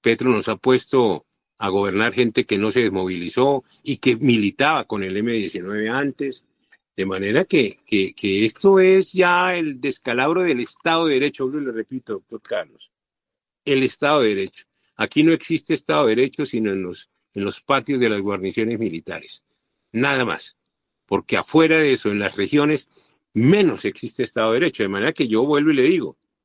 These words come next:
veo, veo que la oposición en Colombia, igual que en Venezuela, acuer-, usted conoce bien el caso de Venezuela, doctor Carlos.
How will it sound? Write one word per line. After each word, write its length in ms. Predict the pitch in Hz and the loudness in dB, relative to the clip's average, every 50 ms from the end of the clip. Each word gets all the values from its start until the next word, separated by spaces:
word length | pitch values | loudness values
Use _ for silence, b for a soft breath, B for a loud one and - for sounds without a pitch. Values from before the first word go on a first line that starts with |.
| _ _ _ _ _ _ _ _ _ | _ _ _ _ _ _ _ _ _
veo, 460 | - 107 107 120 135 147 165 170 - _ - | -10 -2 2 4 4 4 4 0 -2 _ -12
veo 320 | - 104 117 127 135 170 | -2 2 2 4 4 2
que 160 | - - 147 | 0 0 0
la 100 | 120 117 | 2 2
oposición 480 | 113 - - - - - 113 107 135 135 | 0 -2 -4 -6 -4 -4 -4 -2 0 0
en 100 | 160 170 | 0 0
Colombia, 320 | - 127 113 120 143 180 | 2 2 2 4 2 2
igual 240 | 160 123 113 151 190 | 2 2 0 -2 0
que 80 | 196 226 | 0 0
en 80 | 208 | 0
Venezuela, 520 | 170 143 127 117 170 214 294 269 - - _ _ _ _ _ | 0 0 0 0 -2 -4 -4 -4 -10 -14 _ _ _ _ _
acuer-, 320 | - 98 - - 156 - - | -18 -14 -8 -4 -6 -4 -6
usted 240 | - - 127 120 | -6 -8 -8 -4
conoce 400 | - 208 202 196 220 233 - 240 | -2 0 0 2 0 0 0 0
bien 180 | 214 196 196 196 | 2 2 2 2
el 80 | 196 190 | 2 0
caso 220 | - 190 185 190 | 0 -2 -2 0
de 80 | 190 175 | -2 -2
Venezuela, 460 | 147 135 127 - 160 185 208 196 165 | -2 -4 -4 -4 -4 -4 -4 -4 -4
doctor 280 | 139 - - 156 160 | -6 -6 -8 -10 -10
Carlos. 460 | - 107 95 196 185 160 - - - | -8 -8 -6 -6 -6 -10 -12 -14 -20